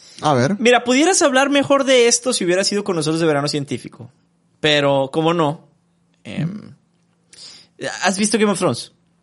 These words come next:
Speaker 1: Jamás, güey.
Speaker 2: ¿No has visto Game of
Speaker 1: Jamás.
Speaker 2: Thrones?
Speaker 1: Vi,
Speaker 2: No,
Speaker 1: vi un
Speaker 2: no seas
Speaker 1: capítulo.
Speaker 2: mamón, güey.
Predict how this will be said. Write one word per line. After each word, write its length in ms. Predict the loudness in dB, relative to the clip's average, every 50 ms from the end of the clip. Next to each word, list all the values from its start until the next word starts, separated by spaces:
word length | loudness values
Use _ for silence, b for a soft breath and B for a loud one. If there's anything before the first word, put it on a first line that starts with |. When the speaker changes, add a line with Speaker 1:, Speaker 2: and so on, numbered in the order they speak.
| _ _ _ _ _ _ _ _ _ _ _ _ _ _ _ _ b b b b b b -20 -18 -16 -10 -4
Speaker 1:
Jamás, 480 | -2 0 2 2 2 2 2 0 -2 -2
güey. 200 | -6 -6 -6 -8 -12 _ _ 0
Speaker 2:
¿No 140 | 2 2
has 80 | 2 2
visto 200 | 0 0 0 0
Game 160 | 2 2 2
of 100 | 2 2
Speaker 1:
Jamás. 0 |
Speaker 2:
Thrones? 180 | 2 2 4 4
Speaker 1:
Vi, 60 | 4
Speaker 2:
No, 60 | 4
Speaker 1:
vi 80 | 4 4
un 60 | 4
Speaker 2:
no 60 | 4 4
seas 140 | 2 2 4 4
Speaker 1:
capítulo. 160 | 4 4 4 4 2
Speaker 2:
mamón, 60 | 2
güey. 120 | 2 0